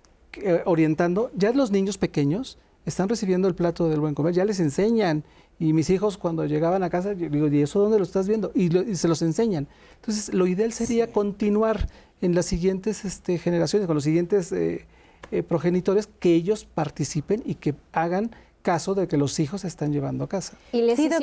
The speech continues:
Speaker 3: hicimos
Speaker 2: mira, a
Speaker 3: caso.
Speaker 2: propósito,
Speaker 3: <laughs>
Speaker 2: tenemos en la pantalla la jarra del buen beber, porque las personas nos empezaron a escribir y pedirla, y nuestra producción ya la colocó ahí,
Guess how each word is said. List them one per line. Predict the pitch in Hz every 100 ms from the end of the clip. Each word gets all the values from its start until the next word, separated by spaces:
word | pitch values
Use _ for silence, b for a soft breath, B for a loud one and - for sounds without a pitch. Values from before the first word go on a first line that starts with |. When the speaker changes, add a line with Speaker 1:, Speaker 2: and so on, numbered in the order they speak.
| 294 302
Speaker 3:
hicimos |
Speaker 2:
mira, | 320 311 285
a |
Speaker 3:
caso. | 220
Speaker 2:
propósito, | 240 226 233 294 330 320 320 523
Speaker 3:
<laughs> | - -
Speaker 2:
tenemos | 254 254 262 294 285
en | 233
la | 202 233
pantalla | 240 262 277 226 240 - -
la | 196 185
jarra | 226 233 240
del | 202
buen | 180 208
beber, | 220 226 214 226
porque | - 180 190
las | 180
personas | 190 214 226
nos | 214 190
empezaron | 175 - 202 202
a |
escribir | 190 196 202 214
y | 214
pedirla, | 226 226 202 214
y |
nuestra | 196 - 175
producción | 190 185 214 208
ya | 196
la | 190
colocó | 190 202 208 262
ahí, | 254 240